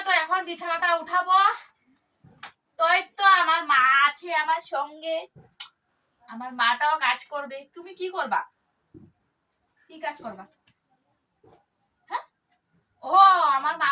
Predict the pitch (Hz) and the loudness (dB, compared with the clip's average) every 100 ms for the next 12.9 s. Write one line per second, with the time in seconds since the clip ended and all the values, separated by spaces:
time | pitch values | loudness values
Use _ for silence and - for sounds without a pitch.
0 | 294 311 285 240 254 277 220 - 214 208 | -2 -6 -2 -4 -4 -14 -14 -16 -18 -18
1 | 226 330 359 339 320 320 349 339 320 320 | -20 -12 -6 -4 -6 -14 -8 -6 -6 -8
2 | 330 311 - 320 339 269 233 233 269 269 | -10 -12 -10 -8 -6 -6 -6 -10 -14 -10
3 | 285 254 294 415 _ _ _ _ _ _ | -10 -10 -16 -16 _ _ _ _ _ _
4 | - 208 220 226 254 294 320 311 269 269 | -20 -16 -14 -14 -16 -14 -14 -14 -14 -14
5 | 262 320 320 - 254 269 311 294 285 277 | -14 -16 -16 -6 -4 -4 -8 -14 -14 -10
6 | 262 - - 214 196 190 - 226 - - | -8 -8 -14 -20 -20 -20 -20 -20 -20 -20
7 | _ 226 _ _ - - - - 381 339 | _ _ _ _ -20 -20 -20 -14 -6 -4
8 | 339 370 285 311 427 427 277 320 440 320 | -4 -6 -4 -4 -8 -10 -10 -10 -14 -14
9 | 220 226 220 226 240 233 240 - _ _ | -14 -14 -14 -14 -14 -18 -20 -20 _ _
10 | _ _ _ _ _ _ _ 269 240 233 | _ _ _ _ _ _ _ -14 -14 -6
11 | 381 - _ _ _ _ _ _ 233 233 | -6 -8 _ _ _ _ _ _ -20 -20
12 | _ _ 233 247 294 269 214 208 214 | _ _ -14 -10 -6 -6 -6 -10 -10